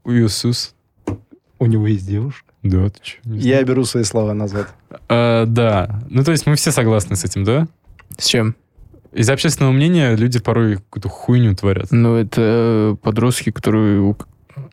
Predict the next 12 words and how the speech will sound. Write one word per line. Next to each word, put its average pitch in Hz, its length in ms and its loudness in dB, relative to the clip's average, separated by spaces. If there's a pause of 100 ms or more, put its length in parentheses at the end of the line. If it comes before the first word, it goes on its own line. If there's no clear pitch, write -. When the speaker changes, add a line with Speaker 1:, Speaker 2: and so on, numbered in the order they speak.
(300)
Speaker 3:
у 135 80 2
которых 147 300 0
Speaker 1:
Упоротые. 156 380 0 (160)
Speaker 3:
<laughs> 151 140 4
ну, 143 440 2
у 139 120 2
которых 151 320 0
нет 151 140 0
своей 117 220 0
головы 117 320 2
на 110 100 -2
плечах. 104 400 -2